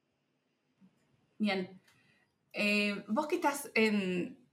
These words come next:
temas, trabajo remoto, nomadismo digital hace muchos, muchos años, quiero saber, ¿qué es algo en lo que creas que todavía la gente no entiende de trabajar remoto en veinte veintitrés?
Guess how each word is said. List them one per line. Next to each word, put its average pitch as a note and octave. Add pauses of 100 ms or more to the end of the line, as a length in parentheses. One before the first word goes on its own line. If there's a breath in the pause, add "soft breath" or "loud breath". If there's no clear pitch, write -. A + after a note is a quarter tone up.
(200)
temas, A3+
trabajo G3
remoto, G3+
nomadismo G3
digital G3
hace G3
muchos, F#3+
muchos G3
años, G3 (920 soft breath)
quiero C#4+
saber, B3+
¿qué F4+
es G4
algo E4+ (140)
en G#3+
lo G3+
que G3+ (760)
creas E4+
que A#3
todavía C#4 (220)
la G#3
gente G#3
no B3
entiende C#4+ (320)
de G3+
trabajar G3
remoto A3+
en G3
veinte G#3
veintitrés? -